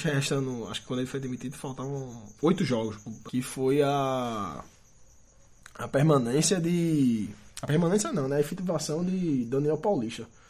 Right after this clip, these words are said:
Eu não concordo. Tipo, faltando oito jogos pro brasileiro. É repetir o que,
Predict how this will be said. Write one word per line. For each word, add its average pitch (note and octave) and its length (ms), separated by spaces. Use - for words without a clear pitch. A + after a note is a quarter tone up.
Eu B2+ 80
não D#3+ 80
concordo. G#2+ 540
Tipo, A#2 200
faltando C#3+ 380
oito E3+ 220
jogos B2+ 300
pro C3+ 80
brasileiro. A2+ 600
É G2 40
repetir E3 540
o F#3 40
que, A2+ 540